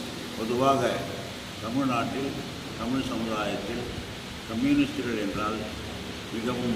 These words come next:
ஒழுக்கமானவர்கள், நேர்மையானவர்கள், மக்களுக்கு நன்மை செய்வார்கள் என்ற நம்பிக்கையும் எதிர்பார்ப்பும் இன்று வரை தொடர்கிறது. அது வெறும் பொய்யுரை அல்ல. நாடு விடுதலை அடைந்த பொழுது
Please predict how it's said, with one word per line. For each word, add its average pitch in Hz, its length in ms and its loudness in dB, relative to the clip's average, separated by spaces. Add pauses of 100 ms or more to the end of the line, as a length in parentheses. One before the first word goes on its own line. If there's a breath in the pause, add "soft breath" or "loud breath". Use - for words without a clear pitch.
ஒழுக்கமானவர்கள், 113 880 2 (300)
நேர்மையானவர்கள், 107 920 0 (500)
மக்களுக்கு 113 560 0
நன்மை 110 380 2
செய்வார்கள் 101 540 0
என்ற 90 220 0 (760)
நம்பிக்கையும் 113 600 4 (200)
எதிர்பார்ப்பும் 107 640 2 (200)
இன்று 113 280 2
வரை 104 180 2 (100)
தொடர்கிறது. 90 480 -2 (1600)
அது 117 180 2 (600)
வெறும் 123 320 4
பொய்யுரை 117 500 4
அல்ல. 92 120 2 (1500)
நாடு 131 400 8
விடுதலை 127 560 2
அடைந்த 110 380 0
பொழுது 104 280 -2